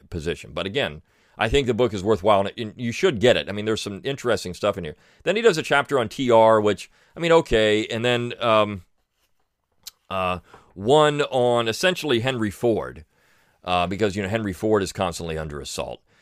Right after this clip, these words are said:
So i-, in many ways, this is, he, he goes from the sixteenth century to the twentieth, and I like that he did that, a broad swath of American history. I think that's a great way to do it.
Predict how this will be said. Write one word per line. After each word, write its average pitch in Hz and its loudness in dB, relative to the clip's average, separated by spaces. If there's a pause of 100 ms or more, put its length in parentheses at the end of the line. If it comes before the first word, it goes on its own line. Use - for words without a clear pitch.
(140)
So 175 2
i-, - -18
in 165 -8
many 254 -2
ways, 139 2
this 143 -2
is, 131 -4
he, 139 -4
he 127 -8
goes 160 0
from 127 -2 (300)
the 110 -14
sixteenth 175 -2
century 127 -2
to 117 -4
the 90 -8
twentieth, 120 -4 (400)
and 131 -2
I 139 2
like 160 0
that 165 -2
he 135 -2
did 110 0
that, 87 0
a 104 -2
broad 107 2
swath 101 -2
of 101 -6
American 98 -2
history. 85 -6
I 95 -2
think 101 -8
that's 104 -2
a 92 -8
great 98 -2
way 107 0
to 95 -6
do 82 -4
it. 131 -6